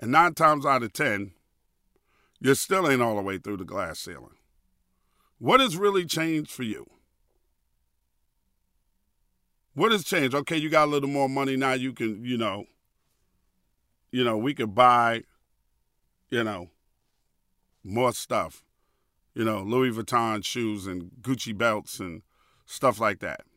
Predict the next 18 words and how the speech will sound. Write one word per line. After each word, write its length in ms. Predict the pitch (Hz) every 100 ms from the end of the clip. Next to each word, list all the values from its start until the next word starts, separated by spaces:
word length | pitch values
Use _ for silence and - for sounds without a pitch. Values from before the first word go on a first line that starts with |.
| _
Not 280 | 135 143 139
knocking 380 | 135 127 113 110
anybody. 440 | 104 92 90 98
I 80 | 104
like 320 | 113 110 -
it 120 | 104
too. 240 | - - - _ _ _ _ _ -
I 120 | 123
like 240 | 135 131
high 220 | 107 101
fashion 480 | 82 - 85 58 78 _ _
sometimes, 640 | - - 117 - 87 71 -
but 400 | 98 113 143 - - _ _ _ _ _ _ _ _ _ _ _
I 100 | 117
do 220 | 110 131
it 60 | 127
in 120 | 123
moderation. 680 | 123 123 117 113 104 -